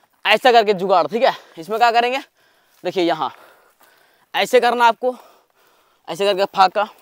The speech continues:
अगर आप घर में कर रहे हैं तो आपके पास छज्जा होगा, होगा ना जी, बार होगा, बार भी लगा सकते हैं। और अगर आपके पास छज्जा भी नहीं, बार भी नहीं ना, तो कोई ऐसा जुगाड़, आप सब हमरे पे मत दे दीजिए कि सब आप ही बताइए। अरे आपका भी भेज-, भेजा है ना जी, तो आप थोड़ा दिमाग लगाइए ना कि कैसे कैसे कर सकते हैं,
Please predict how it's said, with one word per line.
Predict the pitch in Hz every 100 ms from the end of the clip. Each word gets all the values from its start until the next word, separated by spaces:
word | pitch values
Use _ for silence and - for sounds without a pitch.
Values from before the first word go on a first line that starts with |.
| _ _ -
अगर | 180
आप | 190 143
घर | 170 196
में | 220
कर | 208 196
रहे | 214
हैं | - - _ _ _ -
तो | 185
आपके | 190 190
पास | 196 196 202 - - _ -
छज्जा | 190 175 160
होगा, | 202 202
होगा | 196 220 240
ना | 190
जी, | 175 185 143 _ _ _ _ _ -
बार | 113 156 202
होगा, | 208
बार | 175 165 196
भी |
लगा | 214 196
सकते | 196 180
हैं। | 175
और | 202
अगर | 226
आपके | 226 226
पास | 220
छज्जा | 233 190 262
भी | 254
नहीं, | 262
बार | 185 233 262
भी |
नहीं | 285 277
ना, | 208 - _ _ _ _
तो | 208
कोई | - -
ऐसा | 208 220
जुगाड़, | 165 143 - _ _ _ _ _ _ _ -
आप | 214
सब | 269 269
हमरे | 233 285
पे | 330
मत | 330 320
दे | 285
दीजिए | 220 208 294
कि | - _ - -
सब | 269
आप | 240
ही | 254
बताइए। | 233 208 240 269 _
अरे | 233 254
आपका | - 269 277
भी | 302 311
भेज-, | 233 269
भेजा | 202 247 277
है | 247
ना | 180
जी, | 180 262
तो | - 202
आप | -
थोड़ा | 220
दिमाग | 220 247 269
लगाइए | 277 285 359
ना | 294
कि | 233
कैसे | 226 240
कैसे | 226 220
कर | 202
सकते | 202 165
हैं, | 170